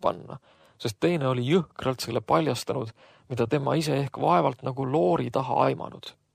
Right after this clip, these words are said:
"Mis, äh, tüdrukutest te räägite?" küsis ta viimaks kobamisi.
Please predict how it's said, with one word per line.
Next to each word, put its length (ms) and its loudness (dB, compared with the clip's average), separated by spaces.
"Mis, 360 -2
äh, 420 2
tüdrukutest 640 -4
te 100 0
räägite?" 540 -4
küsis 280 -2
ta 100 0
viimaks 340 -4
kobamisi. 580 -4